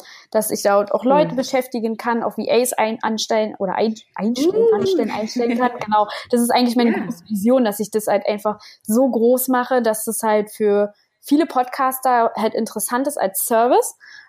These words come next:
Speaker 1: ähm, dass sie das nutzen können und, äh, dass ich halt auch anderen V As halt auch die Chance gebe, halt, dass die halt einsteigen können in dieses ganze, ähm,
Speaker 2: Cool.
Speaker 1: Podcast-Thema. Also das ist eigentlich so
Speaker 2: Ja.
Speaker 1: meine größte Vision, weil das ist, ähm, ich,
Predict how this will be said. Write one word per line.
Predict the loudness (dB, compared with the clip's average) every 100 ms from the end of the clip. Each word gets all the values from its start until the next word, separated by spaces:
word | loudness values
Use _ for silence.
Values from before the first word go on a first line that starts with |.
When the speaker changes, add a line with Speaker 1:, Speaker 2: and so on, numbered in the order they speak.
| 0
Speaker 1:
ähm, | 0 2
dass | 0
sie | -2 -2
das | 0
nutzen | 0 -2 -2 -2
können | -2 -2
und, | -2 -2 0
äh, | 2
dass | 2 -2
ich | 0
halt | 0 0
auch | 0
anderen | 0 2 0 0
V | 2
As | 4 4
halt | 2 -2
auch | -6
die | -8
Chance | -2 0 0 -2 -4
gebe, | 2 2 2 2
halt, | 2 2
dass | -4 -2
die | 0
halt | 0
einsteigen | 0 -4 0 -2 -2 -6
können | -6 -6 -10 _ _ _ _
in | -8
dieses | -4 -4 -4
ganze, | -4 -4 0 0 2
ähm, | 2 2
Speaker 2:
Cool. | 2
Speaker 1:
Podcast-Thema. | 0 -4 -4 -4 -2 -4 -6 _ _ _ _ _ _
Also | -2 0 0
das | 0
ist | -2 0
eigentlich | 0 0 -2
so |
Speaker 2:
Ja. | -2
Speaker 1:
meine | -2 -2
größte | -2 -2 -2
Vision, | 0 2 2 2 2
weil | 0
das | 0
ist, | -2 -2 0 0
ähm, | 0 0 -6 -10 _ _ _ _ _ _ _ _ _ _ _ _ _ _
ich, | -4 -4 -6